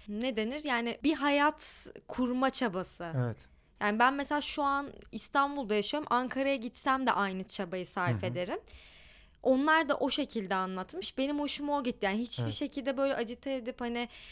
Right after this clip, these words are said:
Speaker 1: "Biz ötekiyiz, burada barınamayız." gibi bir
Speaker 2: Kesinlikle
Speaker 1: noktadan
Speaker 2: katılıyorum.
Speaker 1: bakmıyor. Bence o anlamda çok değerli
Speaker 2: Evet.
Speaker 1: bir iş.
Speaker 2: Yani
Speaker 1: Çünkü bu tarz göçmen işleri çok fazla yapılmıyor. Hep
Speaker 2: Hı.
Speaker 1: bir öteki olmanın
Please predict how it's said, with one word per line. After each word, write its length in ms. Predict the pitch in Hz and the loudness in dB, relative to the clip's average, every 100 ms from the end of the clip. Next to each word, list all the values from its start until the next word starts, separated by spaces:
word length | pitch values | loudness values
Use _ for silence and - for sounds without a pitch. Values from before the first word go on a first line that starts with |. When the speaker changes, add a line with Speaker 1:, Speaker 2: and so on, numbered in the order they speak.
| - - | -18 -8
Speaker 1:
"Biz 180 | 214 226 | -6 -2
ötekiyiz, 760 | 233 240 233 262 247 233 202 | -4 -4 -6 -6 -4 -6 -6
burada 300 | 220 214 233 | -8 -2 0
barınamayız." 720 | 226 240 247 247 247 247 220 214 | 0 0 0 -2 -2 -2 -4 -6
gibi 320 | 240 240 208 | -4 -6 -4
bir 260 | 247 240 | -2 -2
Speaker 2:
Kesinlikle 340 | - 127 233 240 | 0 0 4 2
Speaker 1:
noktadan 220 | - 240 | 4 4
Speaker 2:
katılıyorum. 260 | 262 269 240 240 | 4 6 4 4
Speaker 1:
bakmıyor. 340 | 220 247 320 254 | 2 0 0 0
Bence 260 | 240 254 | 0 0
o 120 | 302 277 | 2 4
anlamda 480 | 262 220 196 185 | 4 2 -2 -4
çok 300 | 180 196 160 | -6 -8 -4
değerli 300 | 180 175 170 | -4 0 0
Speaker 2:
Evet. 120 | - 160 | -2 -2
Speaker 1:
bir 60 | |
iş. 60 | 127 | 4
Speaker 2:
Yani 200 | 127 135 | 6 6
Speaker 1:
Çünkü 140 | 240 | 2
bu 80 | 269 | -4
tarz 400 | - 277 277 247 | 0 2 2 -2
göçmen 420 | - 247 247 262 | -2 -2 -2 -4
işleri 340 | 254 - 269 254 | -4 -2 -4 -2
çok 220 | 269 - | -4 2
fazla 320 | 262 240 247 | 2 4 2
yapılmıyor. 420 | 240 233 220 196 | -2 0 -2 0
Hep 140 | 269 - | -2 -2
Speaker 2:
Hı. 80 | |
Speaker 1:
bir 100 | 262 233 | 0 0
öteki 340 | 220 254 262 | 0 -2 2
olmanın 600 | 247 247 247 247 254 262 | 2 2 0 -2 -4 -8